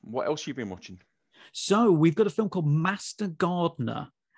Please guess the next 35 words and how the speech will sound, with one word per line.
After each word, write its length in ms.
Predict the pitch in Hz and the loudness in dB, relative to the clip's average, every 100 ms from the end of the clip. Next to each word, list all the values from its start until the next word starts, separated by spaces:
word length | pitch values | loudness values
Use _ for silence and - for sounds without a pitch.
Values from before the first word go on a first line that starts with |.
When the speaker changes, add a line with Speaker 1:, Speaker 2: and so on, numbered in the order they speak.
| - | -2
Speaker 2:
and 120 | 147 | 0
this 120 | 165 | 0
is 100 | 208 | 0
about 300 | 170 156 147 | 0 0 0
a 80 | 147 | 0
meticulous 720 | 139 139 - - - 208 185 - | 0 -2 -6 -10 -2 0 0 0
horticulturist 1080 | 190 175 156 - 165 151 - 170 208 - | 0 0 -2 -4 -4 -2 -2 -2 -2 -4
who's 180 | - 139 | -4 -2
devoted 840 | - 131 131 165 185 165 - 117 | 0 0 2 2 2 0 -4 -6
to 80 | - | -8
tending 600 | 139 - 175 185 190 185 | -12 -6 -2 2 2 2
the 80 | 170 | 2
grounds 500 | 139 151 135 123 117 | 2 2 4 0 -4
of 120 | 127 | -4
a 120 | 127 | -4
beautiful 640 | 127 120 139 185 - 156 131 | -4 -4 2 2 2 -2 -4
estate 480 | 123 - 120 135 - - - - 143 | -6 -2 -2 -4 -8 -20 -20 -4 0
and 160 | 147 | 2
also 320 | 175 165 - 139 | 2 2 2 -2
pandering 640 | - 185 196 170 151 147 | -2 -2 0 2 2 0
to 160 | 156 135 | -2 -2
his 220 | 139 135 | -2 -2
employer, 640 | 123 - 220 180 127 151 - | -6 -2 0 2 0 -2 -6
a 140 | 139 135 | -6 -2
wealthy 680 | 135 147 180 143 170 156 - | 2 2 2 -4 -6 -6 -4
dowager. 640 | 143 147 139 117 - - - _ _ _ _ - - _ _ | 0 2 2 0 -6 -14 -16 _ _ _ _ -20 -20 _ _
Now, 100 | 117 | -4
I 20 | 123 | 0
know 140 | 175 | 0
what 100 | 214 | 0
you're 60 | 175 | -2
gonna 180 | 135 | -4
think 240 | 117 123 135 | -4 -10 -10
here, 100 | 139 | -14
Spencer. 460 | - 131 - - | -12 -12 -10 -12